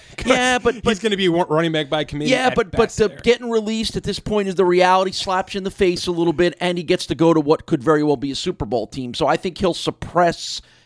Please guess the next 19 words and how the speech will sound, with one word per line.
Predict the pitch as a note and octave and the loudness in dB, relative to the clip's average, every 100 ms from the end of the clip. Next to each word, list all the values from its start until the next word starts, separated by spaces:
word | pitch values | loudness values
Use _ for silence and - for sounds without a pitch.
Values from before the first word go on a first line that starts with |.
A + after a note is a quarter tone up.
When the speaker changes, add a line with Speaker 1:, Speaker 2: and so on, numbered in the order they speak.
| _ | _
Speaker 1:
any | - D#3+ D#3+ D3+ | -4 -2 0 0
of | C3+ B2 | 0 4
those | D3 C#3+ C3+ | 4 4 0
feelings | - - E3+ D3 C3+ B2 A2+ | -6 -10 -4 -4 -4 -8 -8
because | C3+ - B2 | -8 -4 -4
of | A#2 | -2
where | A#2+ A2 | -2 -2
he | G2+ F#2+ | -4 -8
is. | - - - - - _ _ | -8 -8 -6 -6 -10 _ _
Speaker 2:
Can | - | -6
we | C3 | -2
just | C3+ C#3 - - - _ _ | 0 0 -4 -14 -20 _ _
get | - A2 | -2 0
to | |
the | F#2+ F2+ | -2 -2
real | G2+ G#2 | 2 2
point | - G2 F#2+ | 2 -2 0
here? | F#2 F#2 | 0 0
And | E2+ | -4